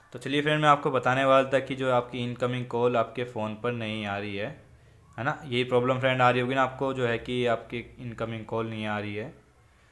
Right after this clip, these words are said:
तो क्या प्रॉब्लम आ रही है आप जान सकते हैं। तो देखिए, क्या आज की वीडियो में बस मैं यही बताऊंगा कि आपके इनकमिंग कॉल को on कैसे किया जाता है, ऑफ कैसे किया जाता है।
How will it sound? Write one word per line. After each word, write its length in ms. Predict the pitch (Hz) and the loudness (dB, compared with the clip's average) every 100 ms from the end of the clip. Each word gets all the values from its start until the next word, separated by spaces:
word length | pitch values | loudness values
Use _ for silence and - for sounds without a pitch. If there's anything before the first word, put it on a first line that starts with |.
| _ - | _ -16
तो 60 | |
क्या 200 | 107 123 123 | 0 4 4
प्रॉब्लम 360 | 127 123 123 | 2 0 2
आ 60 | 117 | 2
रही 80 | 113 | 2
है 60 | 117 | 0
आप 100 | 113 | -2
जान 180 | 107 107 | -4 -4
सकते 300 | 107 - 107 | -10 -10 -12
हैं। 140 | 104 | -10
तो 140 | 107 107 | -8 -8
देखिए, 260 | 110 127 | -6 -6
क्या 180 | 127 123 123 120 117 - 123 | 2 4 6 4 -2 -8 -2
आज 200 | 120 - | -2 -2
की 120 | 123 | -2
वीडियो 200 | 120 123 | 0 0
में 80 | 120 | -2
बस 100 | 110 | -2
मैं 140 | 120 | -4
यही 180 | 117 117 | -2 -2
बताऊंगा 420 | 113 113 107 107 | -2 -2 -2 -2
कि 140 | 110 120 | -2 0
आपके 360 | 110 - 117 113 - - _ _ _ _ - | -2 -2 -6 -6 -10 -20 _ _ _ _ -10
इनकमिंग 500 | 120 117 120 123 117 | -8 -4 -2 -2 -4
कॉल 280 | 113 117 120 117 | -2 0 -2 -4
को 160 | 117 120 - - _ 110 | -2 -2 -4 -14 _ -8
on 220 | 113 113 107 | -8 -8 -8
कैसे 260 | 98 120 | -8 -10
किया 280 | - 104 101 | -12 -8 -6
जाता 260 | 101 98 95 | -6 -6 -8
है, 180 | 90 - _ _ _ _ _ _ _ _ _ _ _ _ _ _ _ _ _ _ _ - - _ _ 117 | -10 -14 _ _ _ _ _ _ _ _ _ _ _ _ _ _ _ _ _ _ _ -20 -20 _ _ 2
ऑफ 260 | 127 127 | 4 4
कैसे 240 | 131 127 131 | 4 2 2
किया 120 | 127 | 2
जाता 300 | 120 110 107 | 4 2 -2
है। 180 | 101 | -8